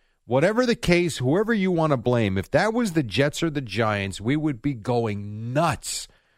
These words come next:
Yesterday, today, tomorrow, inexcusable. That is taking a victory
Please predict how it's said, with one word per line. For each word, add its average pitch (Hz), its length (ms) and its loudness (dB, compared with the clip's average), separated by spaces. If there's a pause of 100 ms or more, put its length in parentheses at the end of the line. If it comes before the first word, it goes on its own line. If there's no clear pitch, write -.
(280)
Yesterday, 127 840 0
today, 120 720 -2 (260)
tomorrow, 127 960 0 (160)
inexcusable. 214 1040 0 (380)
That 190 240 2
is 226 280 -2 (140)
taking 180 520 0
a 147 180 0
victory 180 800 0